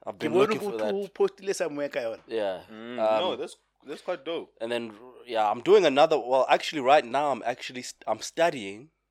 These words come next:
Speaker 1: to Nkareng.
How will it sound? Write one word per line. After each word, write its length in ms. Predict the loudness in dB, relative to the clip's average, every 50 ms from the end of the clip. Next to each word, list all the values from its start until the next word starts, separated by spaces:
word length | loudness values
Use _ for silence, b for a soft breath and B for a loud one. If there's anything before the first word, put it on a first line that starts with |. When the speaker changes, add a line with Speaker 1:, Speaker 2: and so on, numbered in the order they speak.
| _ _ _ _ _ _ _ _ _ _ _ _ _ _ _ _ _ _ _ _ _ _ _ _ _ _ _ _ _ _ _ _ _ _ _ _ _ _ _ _ _ _ _ _ _ _ _ -14
Speaker 1:
to 720 | -10 -8 -8 -8 -6 -8 -8 -10 -12 -12 -14 -14 -16 -18 -20 _ _ _ _ -20
Nkareng. 500 | -12 -8 -6 -6 -4 -6 -8 -10 -10